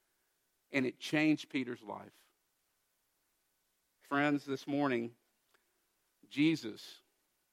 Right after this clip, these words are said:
loves you this morning in the midst of your darkest hour. He loves you while you are there, and that should melt our heart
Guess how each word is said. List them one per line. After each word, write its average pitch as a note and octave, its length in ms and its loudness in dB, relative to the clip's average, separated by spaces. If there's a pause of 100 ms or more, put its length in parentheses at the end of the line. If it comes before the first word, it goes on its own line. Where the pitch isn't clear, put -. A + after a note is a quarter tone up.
(220)
loves C#3+ 400 4
you C#3 380 0 (120)
this B2 220 -8
morning A#2+ 360 -4
in A#2+ 80 -4
the A#2+ 80 -4
midst C3+ 600 -2 (720)
of A#2+ 100 -14
your C#3+ 160 6
darkest B2 520 0
hour. F#2 280 -14 (1300)
He C3 100 -2
loves C#3 520 4
you E3+ 140 -2
while D3 200 8
you C3 220 -8
are B2 80 -8
there, G2 360 -12 (1200)
and B2 200 -4
that C#3+ 220 6
should B2 240 -4
melt C3+ 380 0
our D3+ 160 6
heart A#2 400 0